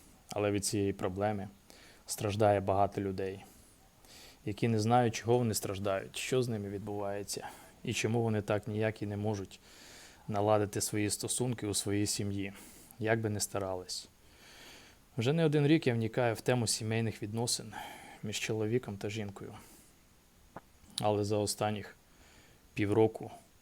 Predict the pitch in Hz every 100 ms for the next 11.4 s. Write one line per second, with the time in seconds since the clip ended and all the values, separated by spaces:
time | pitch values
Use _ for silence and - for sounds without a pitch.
0 | - - - - - - - 110 101 104
1 | 113 104 98 107 117 110 107 110 - 110
2 | 101 - 113 - - 113 104 101 104 -
3 | _ 190 170 - - 165 - - - -
4 | - 120 117 113 113 113 104 101 98 131
5 | 135 - - - 117 107 110 104 98 101
6 | 104 - 110 117 110 104 - - - -
7 | - - - - - - - - 165 -
8 | 120 113 107 123 120 - 107 - - -
9 | - - - - - 110 123 117 98 104
10 | 104 104 104 117 120 - - - - 104
11 | 98 95 -